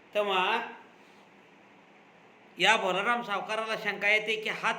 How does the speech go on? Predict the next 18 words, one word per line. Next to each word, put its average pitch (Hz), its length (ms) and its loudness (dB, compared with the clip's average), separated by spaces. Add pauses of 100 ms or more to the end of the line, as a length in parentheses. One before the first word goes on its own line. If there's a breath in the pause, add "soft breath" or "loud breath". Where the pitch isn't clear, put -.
(120)
चोर 226 140 -2
असला 214 300 -4
पाहिजे, 208 300 -2
पाटील, 196 440 -2
याला 185 160 -2
पकडा 196 380 -6
तुम्ही. 190 400 -6 (1400)
हा 175 160 0
काही, 214 400 2 (1160 loud breath)
तो 190 80 0
म्हणतो, 214 320 2
"मी 220 140 2
नाही 233 320 4
चोर, 226 280 0 (1400)
मी 185 120 -6
देवीचा 170 460 2
भक्त 175 340 -2
आहे." 185 320 2